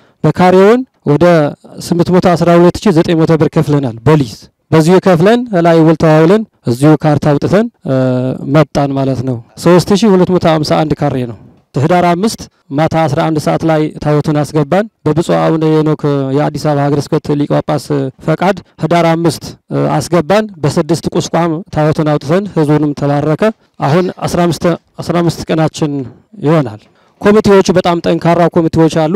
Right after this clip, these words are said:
መጀመሪያም ኮሚቴ አዋቅረን ነው። እጅግ ደስ የሚሉ ኮሚቴዎች አሉ። በእነሱ አማካኝነት ነው ህዝቡም ይተባበራል። ኮሚቴ እጅግ፣ ይኸው እስከ አሁን ያለውን በኮሚቴ መስመር ይዞ እያንዳንዷን ነገር፣ እ፣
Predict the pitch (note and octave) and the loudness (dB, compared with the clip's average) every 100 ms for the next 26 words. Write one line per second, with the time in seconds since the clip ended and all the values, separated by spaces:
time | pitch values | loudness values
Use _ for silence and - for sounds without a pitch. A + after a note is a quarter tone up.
0 | C4 F3+ E3 D#3+ D#3+ E3 E3+ - E3 D#3+ | 0 0 0 0 2 2 2 0 -2 0
1 | F3 D#3 E3+ F3 F3+ F#3+ D4 _ _ _ | 0 2 2 2 0 0 -4 _ _ _
2 | _ - D3+ F#3+ E3+ E3+ - F3 E3 E3 | _ -12 -8 -6 -2 -2 0 0 2 2
3 | D#3 D3 D3+ - D3+ D3 - D3 G#3 D#3+ | 2 0 -2 0 2 2 0 -2 -2 0
4 | F#3 G3+ F#3+ E3+ - D#3 D#3 D#3+ E3 D#3 | 0 2 0 0 0 0 0 -2 -2 -4
5 | D3+ D3+ G3+ C4+ _ _ - E3+ F3+ F3+ | -4 -4 -4 -6 _ _ -6 0 2 0
6 | - D3+ D3+ C#3 D3 B2+ _ _ _ - | -2 -4 -4 -2 -4 -6 _ _ _ -4
7 | D#3 D#3 G3 A#3 B3 _ _ _ D3+ C3 | -2 0 2 2 -2 _ _ _ -10 -2
8 | F3+ - - - D3+ E3 - F3 E3 F3 | -2 -2 -14 -4 0 0 0 0 2 2
9 | D#3+ D#3 F3 B3 E3 - F3 E3+ G3 A#3+ | 0 0 -2 -2 -4 0 0 0 -2 -4
10 | _ _ _ D#3 E3+ F3+ E3+ E3 D3+ F#3+ | _ _ _ -2 0 2 2 0 0 -4
11 | - _ _ _ _ C#3+ F3+ F#3+ E3+ E3+ | -8 _ _ _ _ -2 -2 0 0 0
12 | E3 D#3 D#3 E3 D3+ - D3 | 0 2 2 2 -2 -6 -6